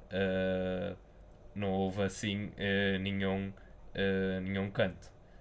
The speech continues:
Eh, portanto, eh, aqui uma curiosidade em que os lances que aconteceram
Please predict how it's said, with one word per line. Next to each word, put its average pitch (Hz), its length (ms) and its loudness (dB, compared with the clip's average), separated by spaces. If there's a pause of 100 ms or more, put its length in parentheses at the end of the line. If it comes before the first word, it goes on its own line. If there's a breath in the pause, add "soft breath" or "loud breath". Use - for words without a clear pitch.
(160)
Eh, 92 320 0
portanto, 92 760 -2 (600)
eh, 90 400 -6
aqui 104 240 -2
uma 98 180 2
curiosidade 110 480 4
em 113 100 0
que 113 400 -6
os 110 180 -2
lances 127 500 2
que 110 500 2
aconteceram 113 760 0